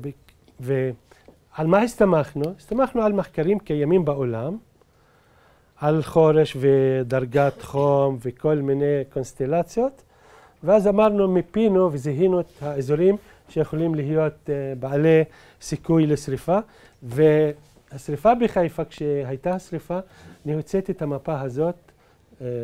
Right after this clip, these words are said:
עם הכתוביות של שכונות ועוד, וזה נראה באמת שאני הייתי חלק מהעניין.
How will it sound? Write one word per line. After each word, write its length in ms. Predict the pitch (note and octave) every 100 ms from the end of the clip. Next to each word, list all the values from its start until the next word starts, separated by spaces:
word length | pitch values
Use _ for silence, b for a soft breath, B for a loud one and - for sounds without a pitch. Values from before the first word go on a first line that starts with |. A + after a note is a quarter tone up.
| B2
עם 120 | B2+
הכתוביות 600 | B2 - - B2 C#3 E3
של 140 | - B2+
שכונות 600 | - C3+ C#3 D#3+ D#3 C3
ועוד, 480 | A#2+ D3 D#3 D3 A#2+
וזה 920 | B2 A#2+ A#2+ _ - _ _ A#2+ D3
נראה 300 | D3+ D3+ D3+
באמת 320 | C3 C#3+ D#3
שאני 260 | C3+ C#3+ C3
הייתי 320 | C#3 C3+ B2
חלק 340 | - B2+ B2
מהעניין. 440 | C3 C3 C3+ C3+